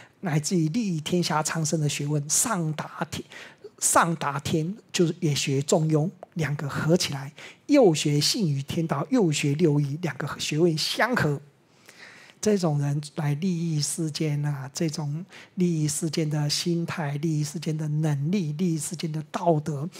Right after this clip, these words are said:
以及利益世间可以组成人才团队发挥大用的这种人啊，他的命运啊，他的好报啊，是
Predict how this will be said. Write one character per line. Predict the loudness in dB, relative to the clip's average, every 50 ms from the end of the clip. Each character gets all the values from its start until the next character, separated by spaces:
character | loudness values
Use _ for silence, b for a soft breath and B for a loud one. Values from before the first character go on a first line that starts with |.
| B B B
以 | B 0
及 | 2 2 2
利 | 2 2 0 0 0 0
益 | 0
世 | 0 0 0 0
间 | 0 0 0 0
可 | 0 -2 -2
以 |
组 | -2 -4 -4 -4
成 | -2 -2 -2 -2 -2
人 | 0 0 0 0 0
才 | -2 -4 -6 -6 -6 -6
团 | -6 -8 -10 -8 -4 -4 -2
队 | 0 2 0 0 0
发 | -2 -4 -2 -2
挥 | -4 -6 -6 -6 -6 -2 2
大 | 2 2 2 0 -2
用 | 2 2 2 2 2 0
的 | -2 -4 -4 -6 B B B B B B B B B B B B
这 | B -2 -2
种 | 0 0 0 0 0
人 | -2 -4 -4 -4 -4
啊， | -4 -6 -6 -8 -12 b b b b b b b
他 | -4 -2 -2
的 | 0 0 -2 0
命 | 2 2 4 4 2 0
运 | 0 0 0 0 -2 -4
啊， | -8 -8 -10 -8
他 | -6 -4 -4
的 | -2 -4
好 | -4 -6 -6 -6 -6 -4 -6 -6 -6 -6
报 | -6 -4 -4 -4
啊， | -6 -8 -12 -14 -18 _ _
是 | -8 -6 -6 -6